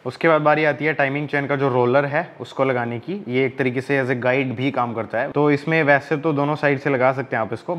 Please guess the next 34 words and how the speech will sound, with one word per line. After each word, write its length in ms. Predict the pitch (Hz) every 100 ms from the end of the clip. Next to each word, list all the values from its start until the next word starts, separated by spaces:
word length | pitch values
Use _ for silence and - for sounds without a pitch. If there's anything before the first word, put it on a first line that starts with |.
| 131
but 220 | 131 123
still 320 | - 143 147 131
इसमें 280 | 127 139 123
जिस 200 | 131 -
साइड 260 | 131 120 127
हीरो 400 | 123 131 131 120
या 100 | 120
फिर 180 | 123 120 117
कुछ 180 | 131 120
मार्किंग्स 400 | 123 113 139 131
वगैरह 220 | 120 120
बनी 200 | 110 113
हुई 80 | 107
हैं, 80 | 123
उसको 180 | 139 151
बाहर 240 | 113 113
की 100 | 120
तरफ 180 | 120 113
रखेंगे 300 | 110 - 113
और 120 | 135
इसको 260 | 143 143 165
ऐसे 260 | 127 123 135
लगाना 320 | 120 95 90
है। 100 | 85 -
तो 100 | 127
सबसे 340 | - 147 185
पहले 300 | 151 135 160
इसका 360 | - 123 - 143
जो 120 | 147
ये 100 | 147
बीच 320 | 123 131 131
वाला 180 | 143 143
सेक्शन 440 | 139 131 - 123
है, 100 | 165